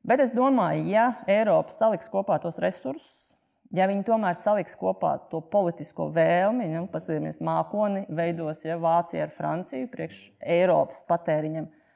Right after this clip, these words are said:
Es domāju, ka tas būs tāds vilkmes efekts un, un, un, teiksim, skaidrs, ka tajā pakalpojumu ķēdē vai produktu ķēdē ir vieta arī mazākiem komponentiem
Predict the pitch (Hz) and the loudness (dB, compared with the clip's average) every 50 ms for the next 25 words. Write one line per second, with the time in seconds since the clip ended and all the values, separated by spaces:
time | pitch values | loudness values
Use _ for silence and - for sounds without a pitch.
0 | _ _ _ _ _ _ _ _ _ _ _ - 208 202 202 262 294 370 392 370 | _ _ _ _ _ _ _ _ _ _ _ -4 -2 0 2 2 2 2 0 0
1 | 370 302 - 302 339 330 320 339 339 - - 294 262 262 262 - 247 254 311 330 | 0 2 4 4 4 4 4 2 2 2 4 2 2 2 0 -4 -2 2 4 2
2 | 294 - 254 233 - - 226 262 285 - - - - - - - - 277 269 247 | 4 2 0 -2 0 2 2 2 0 0 -4 -6 -6 -6 -12 -6 -4 -2 0 0
3 | 208 202 208 196 190 - - - 185 190 190 185 175 170 - 190 180 - - 185 | 0 0 0 -2 -2 -4 -4 -2 -2 0 0 0 -2 0 -2 -2 -2 -2 -6 -4
4 | 175 165 170 170 _ _ _ _ _ _ _ - - - 226 254 262 - - - | -4 -4 -6 -8 _ _ _ _ _ _ _ -10 -2 2 2 2 2 0 0 -2
5 | 190 175 165 - - - - - - 202 202 220 190 165 156 143 - - - - | -2 -2 -2 -6 -10 -10 -8 -2 2 2 4 4 4 4 4 2 0 -2 -10 -20
6 | - _ _ - _ - 226 254 - - 165 156 - - 175 156 143 143 - - | -20 _ _ -8 _ 2 2 4 4 4 2 2 2 0 -2 0 -2 -4 -4 0
7 | - 165 185 214 240 277 294 220 185 170 156 147 147 147 - - 214 233 254 220 | 4 6 6 6 8 6 6 6 4 4 2 2 0 -4 -2 2 2 4 4 4
8 | 180 - - - - 233 220 233 269 285 233 226 196 185 170 - 175 180 185 196 | 2 -2 -4 -6 -4 -2 0 2 2 2 4 4 4 4 2 0 -2 -4 -4 -2
9 | 254 285 262 220 - - 208 202 - _ - - 233 240 240 233 254 294 311 262 | 0 2 2 0 0 -2 -4 -4 -6 _ -2 0 0 2 2 2 4 4 6 6
10 | 233 190 160 160 - 156 147 - - 208 220 277 330 - 339 311 285 277 285 277 | 6 4 4 2 0 -4 -4 -2 0 2 2 2 2 2 2 2 2 2 2 0
11 | 277 226 208 214 | 0 0 -2 -2